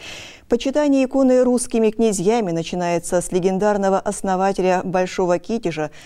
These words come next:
святого благоверного великого князя Георгия Всеволодовича. Ему же приписывается строительство и Малого Китежа, ныне Городец. До той поры чудотворный образ долгое время находился неподалеку, в часовне на берегу Волги.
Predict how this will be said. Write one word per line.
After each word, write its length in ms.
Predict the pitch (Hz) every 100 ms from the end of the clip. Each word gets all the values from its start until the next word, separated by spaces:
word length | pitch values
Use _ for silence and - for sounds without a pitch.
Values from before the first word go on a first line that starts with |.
| -
святого 580 | - 220 240 277 262 247
благоверного 840 | 214 208 208 190 240 214 196 196 - -
великого 440 | 196 285 214 190
князя 440 | - 175 214 185
Георгия 580 | 180 165 165 156 165 165 -
Всеволодовича. 800 | - 214 160 147 143 143 - 139 - - - - - 214
Ему 260 | 226 277
же 140 | 285 262
приписывается 800 | 254 247 247 - 226 226 220 220
строительство 760 | - 214 226 202 208 - 214
и 320 | 202 226 226 226
Малого 540 | 202 202 170 165 170
Китежа, 600 | 170 - 254 165 139 147 147
ныне 400 | 190 175 156 156 -
Городец. 640 | 180 180 202 180 143 - - - _ - - - - - - _ _
До 140 | 196 247
той 180 | 311 285
поры 300 | 277 277 277
чудотворный 580 | 254 233 220 233 226 226
образ 400 | 233 220 220 -
долгое 420 | 202 220 202 208
время 320 | 208 233 208
находился 760 | 175 185 175 185 175 - 185 175
неподалеку, 720 | 196 190 180 180 220 220 160
в 80 | 151
часовне 640 | - 185 285 269 233 226
на 120 | 214
берегу 380 | 196 196 185 190
Волги. 500 | 175 180 165 143 -